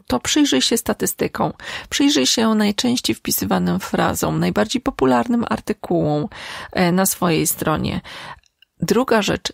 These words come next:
zajrzyj do konkurencji. Popatrz na ich posty w social mediach, popatrz, jak tam klienci, e, w-, się angażują,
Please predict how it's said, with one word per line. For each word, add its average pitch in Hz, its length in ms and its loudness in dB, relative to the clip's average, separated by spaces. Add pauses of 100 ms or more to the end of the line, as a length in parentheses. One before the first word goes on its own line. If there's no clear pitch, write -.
zajrzyj 254 440 2
do 220 400 2
konkurencji. 220 840 0 (340)
Popatrz - 520 2
na 233 220 0
ich - 200 -8
posty - 420 -2
w - 60 -6
social - 340 -2
mediach, 180 640 -2
popatrz, - 640 0
jak 226 260 2
tam 226 220 2
klienci, 196 680 0
e, 180 1000 2
w-, - 480 -10
się 202 340 2
angażują, 190 920 2